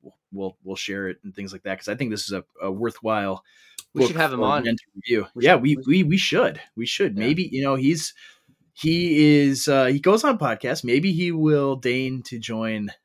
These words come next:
Speaker 1: uh, us bad boys over here on Contramundum. Uh, we'll see. Uh, but, uh,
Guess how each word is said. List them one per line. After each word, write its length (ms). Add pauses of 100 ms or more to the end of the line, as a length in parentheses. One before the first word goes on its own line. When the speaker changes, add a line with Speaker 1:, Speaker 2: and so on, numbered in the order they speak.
(300)
Speaker 1:
uh, 340 (100)
us 240
bad 300
boys 340
over 220
here 420 (240)
on 160
Contramundum. 720 (360)
Uh, 160
we'll 120
see. 340 (760)
Uh, 280 (460)
but, 220
uh, 340